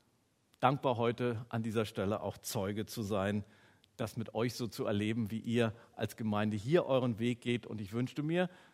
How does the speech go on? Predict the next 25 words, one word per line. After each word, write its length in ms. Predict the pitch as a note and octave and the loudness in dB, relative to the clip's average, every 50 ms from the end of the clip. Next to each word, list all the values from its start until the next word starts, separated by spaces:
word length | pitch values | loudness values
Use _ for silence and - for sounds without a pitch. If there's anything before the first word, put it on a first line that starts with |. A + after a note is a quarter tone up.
| _ _ | _ _
dass 360 | - D3+ D3 C#3+ - - - - _ _ _ _ | 4 4 4 4 2 -4 -12 -14 _ _ _ _
viele 600 | - - - C3 C3 C3+ C3+ C3 C3 B2+ A#2 A2+ - - _ _ _ _ _ | -12 -6 -2 2 4 4 6 6 6 4 2 -2 -8 -16 _ _ _ _ _
und 160 | - - A2+ | -10 -10 -4
alle 240 | - A#2+ B2 C3+ C3+ | 0 2 4 4 4
Gemeinden 420 | A2+ B2 B2 A#2+ A#2 B2 B2 B2 A#2+ | 4 2 2 2 2 2 2 0 0
so 340 | A2 A#2+ C3+ D3 C#3 - | 2 2 2 2 2 2
auf 280 | - A2 B2 A#2+ - - | 2 2 0 0 0 -2
ihrem 320 | B2 C3 B2 C3 B2 A2 | -2 -2 0 0 0 0
Weg 320 | G#2+ A#2+ B2+ B2 - - G#2 | 2 2 0 0 0 -2 -2
wär-, 380 | A#2 A#2+ A#2+ B2+ B2 A#2 G#2 - - - - | 0 2 4 4 4 2 2 -2 -6 -16 -14
wären 560 | G#2 G2+ A#2+ C3 C#3 C#3+ C#3 B2+ A2 F#2 F#2+ | -4 2 4 6 6 6 6 4 2 -2 -4
und 160 | G2 G#2 A2 | -6 -4 -2
dass 180 | D3+ D#3+ - - | -2 -2 0 0
wir 100 | D#3+ D3 | 2 2
miteinander 760 | D3 D3+ E3 F3 D#3+ - - F3 F3 E3+ F3 F3 F3 F3 D3 | 4 4 4 4 2 2 2 2 2 2 2 0 0 0 0
einander 480 | F#2 C#3+ C#3+ C3+ C3+ C3+ C#3 D3 D3+ C#3+ | 0 0 0 0 0 2 2 2 2 2
helfen, 520 | B2 C3 B2+ C3 D3 C#3+ - D#3 D3 C#3 - - - - - - | 2 2 2 0 0 0 -2 -4 -4 -4 -6 -10 -20 -20 -20 -14
auch 160 | - G#2 A2+ | -12 -10 -6
dass 240 | - B2+ A2+ - - - | -4 -4 -4 -4 -2 2
eure 340 | C3 C#3+ F3 G3 F#3 G3 F3+ | 6 6 8 8 6 4 2
Kraft, 500 | - - B2+ B2+ C3 C3+ - - - - - - _ _ - | 0 0 2 2 2 2 0 -4 -18 -20 -20 -20 _ _ 2
das, 220 | D3 D#3+ D#3 - | 2 2 4 2
was 200 | D#3+ C#3+ - - | -2 -4 -2 -2
ihr 200 | - E3+ F3 F3+ | 2 6 6 6
könnt, 480 | F3 - - D#3+ C#3+ C#3 C#3+ C#3 - - | 4 4 2 2 4 4 2 0 -2 -6